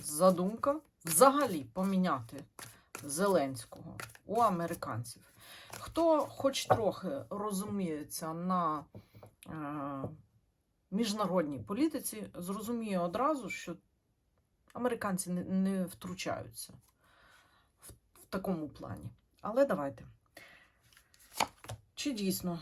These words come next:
збираються вони когось міняти? Ну,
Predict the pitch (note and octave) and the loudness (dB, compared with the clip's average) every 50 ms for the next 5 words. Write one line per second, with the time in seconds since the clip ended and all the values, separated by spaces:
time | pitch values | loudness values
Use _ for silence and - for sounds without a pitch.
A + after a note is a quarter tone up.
0 | - D#3+ E3 D#3+ D3+ D#3+ G3 F#3 G3+ A#3 C4 C4+ C4 - - - A3+ G#3 F#3+ - | -8 -10 -8 -6 0 2 4 4 6 4 4 2 0 -2 -6 -6 -6 -6 -4 -4
1 | - - D3 E3 F3+ F#3+ G3+ A#3 G#3+ - - - - - D3 C#3+ D#3+ F#3 F#3+ F#3 | -6 -4 -2 0 2 2 0 0 -4 -10 -14 -16 -12 -10 -6 -2 -2 0 0 -2
2 | - - - - - _ _ E3+ D#3+ E3 E3+ E3 D3+ B2+ A#2 A2+ - - - - | -4 -8 -12 -18 -20 _ _ -10 -6 -4 -4 -4 -4 -4 -6 -8 -10 -14 -16 -18
3 | - - - - - - - - _ _ _ _ _ - - _ _ _ _ _ | -18 -20 -20 -14 -12 -12 -12 -12 _ _ _ _ _ -20 -20 _ _ _ _ _
4 | _ _ _ _ _ _ _ _ _ _ _ _ _ _ _ _ _ _ _ _ | _ _ _ _ _ _ _ _ _ _ _ _ _ _ _ _ _ _ _ _
5 | - - _ _ _ _ - - - - - - - _ _ - - _ _ - | -20 -20 _ _ _ _ -20 -20 -12 -10 -10 -10 -10 _ _ -20 -20 _ _ -20
6 | - _ _ _ _ _ _ _ _ _ _ _ _ _ _ _ _ _ _ _ | -20 _ _ _ _ _ _ _ _ _ _ _ _ _ _ _ _ _ _ _
7 | _ _ _ _ _ _ _ _ _ - G#3+ | _ _ _ _ _ _ _ _ _ -20 -20